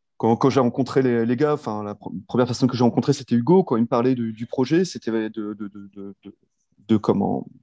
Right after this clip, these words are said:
d'essayer de, de retranscrire musicalement le, le film Seul contre tous. Et puis finalement, on a ouvert ça à, à beaucoup plus de choses. Et, euh, on, on tape aussi bien dans les, enfin,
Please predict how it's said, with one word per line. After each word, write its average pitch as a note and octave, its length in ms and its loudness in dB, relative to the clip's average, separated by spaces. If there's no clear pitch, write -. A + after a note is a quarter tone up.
d'essayer A#2 320 4
de, B2 140 6
de A2 100 4
retranscrire B2+ 560 2
musicalement C3 560 6
le, A2+ 240 2
le A#2+ 100 2
film B2+ 220 -2
Seul A#2+ 180 -2
contre B2 300 0
tous. G3 280 -6
Et - 60 2
puis - 160 -6
finalement, C#3 400 6
on F#3 160 6
a C3+ 80 4
ouvert C#3 400 2
ça - 260 -4
à, A#2+ 500 -2
à A2+ 60 -6
beaucoup C#3+ 260 -10
plus C3+ 200 -6
de A#2+ 100 4
choses. D3 360 2
Et, - 120 -4
euh, G2 500 -2
on, - 360 -10
on A2 100 0
tape B2 260 0
aussi B2 200 0
bien A#2+ 140 4
dans A2+ 100 4
les, A2 180 2
enfin, G2+ 560 0